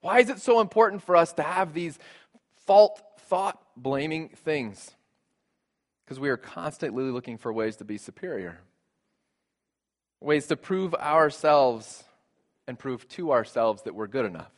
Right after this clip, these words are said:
And so if that person's unprepared, then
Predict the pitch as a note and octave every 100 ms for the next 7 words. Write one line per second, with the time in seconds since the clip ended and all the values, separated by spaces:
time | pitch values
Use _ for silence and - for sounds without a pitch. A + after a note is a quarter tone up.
0 | _ _ _ _ _ _ _ _ _ _
1 | _ _ _ - C3 D#3 D3+ F#3 F#3+ D#3
2 | D3+ D3 C#3+ C3+ - F#3 E3 C3 A#2 A2+
3 | G#2+